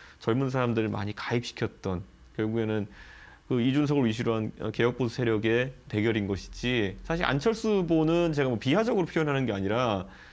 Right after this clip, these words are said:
매번 그냥 대중적 인지도가 높은 편이기 때문에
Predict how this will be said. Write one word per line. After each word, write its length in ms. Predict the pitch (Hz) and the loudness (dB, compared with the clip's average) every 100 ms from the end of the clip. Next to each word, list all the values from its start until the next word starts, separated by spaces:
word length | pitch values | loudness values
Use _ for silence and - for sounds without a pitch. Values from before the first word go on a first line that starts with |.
| - - - | -20 -20 -4
매번 720 | - 147 220 226 233 233 220 - - - | 4 6 6 6 6 4 -2 -8 -20 -6
그냥 240 | 160 170 - | -2 -2 2
대중적 380 | 139 175 226 214 | 2 2 2 2
인지도가 300 | 147 151 165 | 2 2 2
높은 240 | 120 165 | 2 0
편이기 360 | 160 147 113 - | 0 2 0 0
때문에 680 | 101 95 98 127 127 101 | -2 0 0 0 0 -2